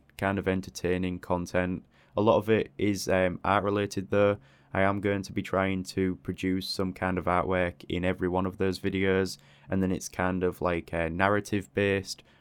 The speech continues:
There's a story. I mean, if any of you have watched it,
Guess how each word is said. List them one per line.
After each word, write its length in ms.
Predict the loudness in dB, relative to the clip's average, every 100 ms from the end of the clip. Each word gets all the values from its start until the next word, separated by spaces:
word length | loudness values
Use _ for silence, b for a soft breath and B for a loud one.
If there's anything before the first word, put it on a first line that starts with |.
| _
There's 140 | -6
a 40 | -4
story. 720 | -4 0 2 2 2 0 -2 b b b
I 60 | -2
mean, 200 | 0 -2
if 120 | -2
any 160 | -2 0
of 140 | -2
you 180 | 0 0
have 140 | 0
watched 320 | 0 0 0
it, 260 | 0 0 0